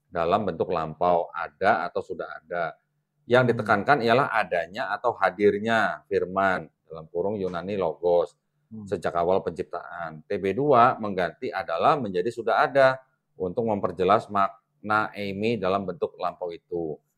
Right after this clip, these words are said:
Speaker 2: Hmm.
Speaker 1: Yohanes satu satu itu kalau di T B yang sebelumnya,
Speaker 2: Hmm.
Speaker 1: ayatnya
Speaker 2: Hmm.
Speaker 1: berbunyi, "Pada mulanya adalah firman.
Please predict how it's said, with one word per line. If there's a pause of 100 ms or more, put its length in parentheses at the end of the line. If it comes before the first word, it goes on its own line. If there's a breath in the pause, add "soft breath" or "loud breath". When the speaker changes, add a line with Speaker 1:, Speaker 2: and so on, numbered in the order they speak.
(200)
Speaker 2:
Hmm.
Speaker 1:
Yohanes
satu
satu (200)
itu
kalau
di
T
B
yang (400)
sebelumnya,
Speaker 2:
Hmm.
Speaker 1:
ayatnya
Speaker 2:
Hmm.
Speaker 1:
berbunyi, (440)
"Pada
mulanya
adalah
firman.